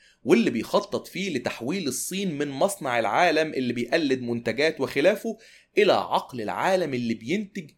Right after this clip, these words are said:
التكنولوجيا. ويا ريتها دي بس أهم إنجازاته،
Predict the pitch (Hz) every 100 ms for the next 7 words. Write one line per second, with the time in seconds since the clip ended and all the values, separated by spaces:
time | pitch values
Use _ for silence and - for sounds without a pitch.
0 | _ _ 202 196 151 - 110 95 87 82
1 | - _ _ _ _ _ _ _ _ _
2 | _ _ - 120 135 156 294 - 123 190
3 | 143 196 - - 120 165 120 101 98 101
4 | 165 165